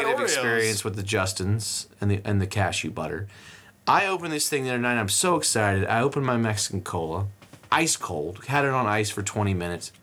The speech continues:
Speaker 1: took it out of the fridge into the ice bucket for twenty minutes just to make sure it was ice cold.
Speaker 2: Sure.
Speaker 1: Open my cashews. They have no flavor.
Speaker 2: Hmm.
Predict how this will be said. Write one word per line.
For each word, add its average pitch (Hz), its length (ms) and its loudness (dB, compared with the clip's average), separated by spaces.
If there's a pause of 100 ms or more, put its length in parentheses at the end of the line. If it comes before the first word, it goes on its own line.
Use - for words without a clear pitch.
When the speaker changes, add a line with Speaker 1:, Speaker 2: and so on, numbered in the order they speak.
Speaker 1:
took 139 140 2
it 123 60 4
out 135 180 4
of 117 60 -2
the - 40 -8
fridge 107 240 2
into 123 240 0
the 101 140 4
ice 104 180 2
bucket 87 320 -4
for 98 100 -12
twenty 104 220 0
minutes 90 240 -2
just 156 180 -2
to 117 60 -2
make 120 180 0
sure - 180 0
it 90 40 0
was 85 100 -4
ice 80 180 -2
cold. 95 380 -8
Speaker 2:
Sure. 110 240 -6 (1300)
Speaker 1:
Open 143 260 2
my 123 140 0
cashews. - 720 -6 (1600)
They 143 140 2
have 214 200 -2
no 151 120 -4
flavor. - 420 -8 (400)
Speaker 2:
Hmm. 139 180 -4